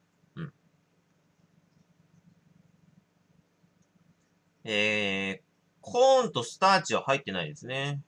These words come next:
へー。なんかあれだね。変わってるね。麦芽とホップと米だけだもんね。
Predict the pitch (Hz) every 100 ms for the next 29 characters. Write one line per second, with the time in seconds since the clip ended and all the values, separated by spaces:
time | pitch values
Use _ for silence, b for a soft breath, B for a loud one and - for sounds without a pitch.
0 | - 104 85 80 85 - - _ _ _
1 | _ _ _ _ 165 180 117 110 117 123
2 | 117 73 - 139 147 160 156 87 85 -
3 | _ b b _ 127 135 196 202 208 214
4 | - 113 - 135 156 220 92 76 76 76
5 | 85 -